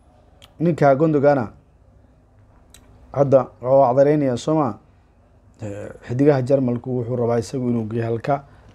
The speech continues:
aad buuna u buush gareynayaa in ugu yaraan xal la isugu yimaado, ha, meel uun la raaco runtii. Haddaba, markaan ka hadlayno nadiga kubadda cagta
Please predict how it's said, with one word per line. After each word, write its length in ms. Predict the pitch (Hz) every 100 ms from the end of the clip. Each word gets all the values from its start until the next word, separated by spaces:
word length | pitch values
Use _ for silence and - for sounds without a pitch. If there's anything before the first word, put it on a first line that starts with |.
| _ -
aad 140 | 143 123
buuna 160 | 127 120
u 60 | 127
buush 280 | 117 110
gareynayaa 580 | 107 123 131 127 117 113 - _ _ 160
in 80 |
ugu 160 | 160 135
yaraan 300 | 127 123 135
xal 440 | - - 151 156 156 -
la 100 | 127
isugu 320 | 120 127 131
yimaado, 460 | 123 117 120 120 110 - - _ -
ha, 280 | 127 127
meel 280 | 120 131 151
uun 300 | 151 123 110 95 _ _ _ 123
la 140 | 123
raaco 380 | 95 117 110 123
runtii. 380 | 117 107 92 87 _ _ _ _ -
Haddaba, 400 | 151 139 107 - - - - - - - - - _ - -
markaan 260 | 180 196 180
ka 100 | 175
hadlayno 280 | 151 143
nadiga 320 | 151 135 139 131
kubadda 340 | 135 139 127 120
cagta 380 | 127 139 120